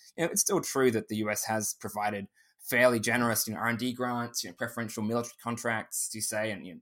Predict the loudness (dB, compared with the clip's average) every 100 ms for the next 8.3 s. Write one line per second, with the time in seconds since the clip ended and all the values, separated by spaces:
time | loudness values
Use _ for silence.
0 | -10 -8 -8 -8 -8 -10 -6 -6 -4 -6
1 | -8 -10 -6 -4 -4 -6 -4 -4 -2 -4
2 | -4 -4 -4 -8 _ _ -20 -20 -8 -4
3 | -2 0 2 2 0 2 4 4 4 2
4 | 0 -2 -2 -2 -4 -6 -10 -6 0 4
5 | 4 2 0 0 -4 -4 -4 -6 -6 -8
6 | -8 -6 -8 _ -10 -8 -8 -6 -6 -6
7 | -8 _ -20 -20 _ -2 0 0 0 -4
8 | -2 -2